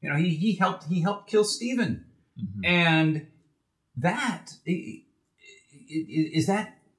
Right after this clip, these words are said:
Speaker 1: here he's, he's talking about that, that pre-conversion life. Uh, this, and this is, this is certainly not false humility at all. It is saying, "I, I was bad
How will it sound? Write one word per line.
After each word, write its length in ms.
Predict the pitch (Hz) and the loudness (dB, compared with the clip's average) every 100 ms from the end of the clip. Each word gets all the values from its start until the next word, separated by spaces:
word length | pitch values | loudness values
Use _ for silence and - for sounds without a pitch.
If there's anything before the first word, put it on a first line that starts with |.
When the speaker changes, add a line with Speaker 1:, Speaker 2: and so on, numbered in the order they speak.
| _ _ _ _ | _ _ _ _
Speaker 1:
here 320 | - 240 214 | -2 4 4
he's, 380 | 170 170 165 - | 4 0 -4 -4
he's 320 | 131 139 127 | -6 -6 -6
talking 400 | - 240 240 110 | -4 -4 -2 -4
about 400 | 98 90 90 - - _ _ _ _ - 101 | -4 -2 -4 -6 -12 _ _ _ _ -16 -6
that, 260 | 90 92 | -6 -6
that 200 | 92 90 - _ _ _ | -8 -10 -12 _ _ _
pre-conversion 1300 | - 120 104 85 - _ _ - 98 98 92 90 82 | -6 -2 -2 -4 -12 _ _ -6 -4 -4 -4 -6 -8
life. 320 | - - 107 - _ _ _ _ _ _ _ _ | -8 -8 -12 -20 _ _ _ _ _ _ _ _
Uh, 380 | 131 131 127 123 - _ _ _ - | 0 2 2 -2 -10 _ _ _ -8
this, 640 | 131 156 196 196 - - - _ _ _ _ _ _ _ | -4 2 2 0 -4 -10 -16 _ _ _ _ _ _ _
and 120 | 160 180 | 4 4
this 160 | 208 | 4
is, 300 | 160 127 - - | -2 -4 -6 -8
this 160 | 220 | -6
is 140 | 151 - | -6 -4
certainly 260 | 254 180 | -4 -2
not 260 | 147 143 120 - _ - | -2 -2 -6 -14 _ 2
false 300 | 156 156 - | 4 4 0
humility 680 | 120 113 220 190 - 85 - _ _ _ _ _ _ _ - | 2 4 2 -2 -6 -14 -18 _ _ _ _ _ _ _ -8
at 140 | 110 | -2
all. 400 | 123 240 208 98 | 0 2 0 -2
It 60 | 113 | -4
is 180 | 120 117 | -4 -2
saying, 220 | 127 120 | -2 -4
"I, 200 | 131 165 - | -4 -6 -4
I 140 | 143 | -4
was 160 | 160 98 | -2 -4
bad 440 | 123 170 233 220 | -6 -8 -8 -12